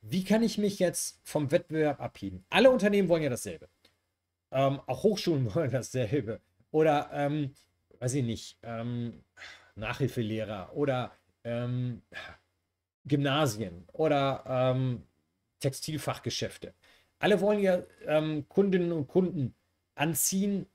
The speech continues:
Umsatz machen, Gewinn machen und wollen sich natürlich unterscheiden. Wie kann ich das tun? Ich kann natürlich gewisse Zusatzleistungen anbieten. Ich sag, ich hab's gerade schon gesagt, anstelle von zwei Jahren Garantie gebe ich Ihnen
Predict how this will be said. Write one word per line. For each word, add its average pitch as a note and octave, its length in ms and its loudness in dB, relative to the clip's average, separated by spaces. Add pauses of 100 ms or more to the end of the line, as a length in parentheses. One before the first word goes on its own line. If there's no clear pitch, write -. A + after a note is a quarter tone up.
Umsatz F3 380 2
machen, D3+ 320 -6
Gewinn C#3 300 2
machen A#2+ 400 -6 (460)
und D3+ 180 4
wollen D#3 220 2
sich C#3+ 120 -6
natürlich D#3 360 -2
unterscheiden. C#3 760 -2 (920)
Wie F#3 140 -4
kann A#3 200 0
ich A#3 100 0
das E3+ 240 -4
tun? G#3 380 -4 (380)
Ich C3 120 -6
kann F#3+ 140 4
natürlich G#3+ 500 0
gewisse E3+ 320 2
Zusatzleistungen A2 960 -2 (260)
anbieten. A#2+ 520 0 (180)
Ich - 80 -10
sag, F#3 360 0
ich - 120 -6
hab's - 160 -4
gerade C#3 180 2
schon C3+ 140 0
gesagt, F#3 360 2 (840)
anstelle D3 340 0
von C3+ 160 -2
zwei D#3 260 0
Jahren F#3 280 2
Garantie E3 600 -2 (300)
gebe C#3+ 160 4
ich D3+ 140 -2
Ihnen C#3 400 0